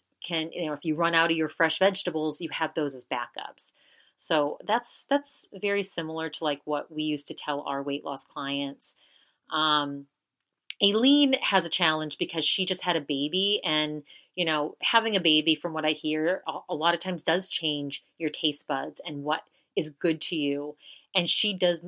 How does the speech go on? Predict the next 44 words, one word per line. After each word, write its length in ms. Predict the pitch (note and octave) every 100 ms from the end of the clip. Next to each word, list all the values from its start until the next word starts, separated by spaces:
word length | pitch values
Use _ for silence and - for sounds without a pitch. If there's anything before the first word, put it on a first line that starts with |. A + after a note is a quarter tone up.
| F#3
she's 300 | - F#3+ F3+
completely 480 | - E3 G#3 F#3 E3+
lost 500 | D#3 D3+ D#3 D3+ -
her 80 | D3+
taste 440 | - D3 D3 -
for 80 | D#3+
leftovers. 880 | C#3+ B2+ - F3+ F#3 A3+ B3+ B3+ - - - - _ _ F#3+
I 160 | F3+
love 300 | F#3 C#3+ D3
leftovers, 680 | D#3+ D#3 F3+ F3+ F#3+ F#3+ F#3
so, 500 | - D3+ D3 C#3+ D3+
I 60 | E3+
mean, 400 | D#3 D3 D3 D3+ - E3 - - -
<laughs> 500 | E3 - - - -
I'll 200 | G3 A#3+
eat, 200 | A3 A#3+
if 140 | G3
it's 140 | A#3 F#3+
there, 360 | F#3+ E3+ D#3 -
I'll 180 | D#3 D3
try 300 | - E3 D#3
to 60 |
eat 240 | D#3 D#3+ D3
it, 100 | D3
even 200 | D3 D3
if 80 |
it's 100 | C#3
been 140 | - D3+
there 120 | C#3+
for 140 | - D3+
a 60 |
week. 340 | C#3+ C#3+ C#3+ C#3+
I 60 |
know 120 | C#3+ C#3+
that's 360 | C#3+ - - - _ _ _ _
probably 160 | D3+
gross 360 | C#3 D3 D3 C#3
to 180 | - C#3+
some 320 | - - D#3+
of 100 | D3+
you 140 | C#3+ C#3+
out 180 | C#3 C3+
there, 180 | C#3
but 220 | C3+ C#3+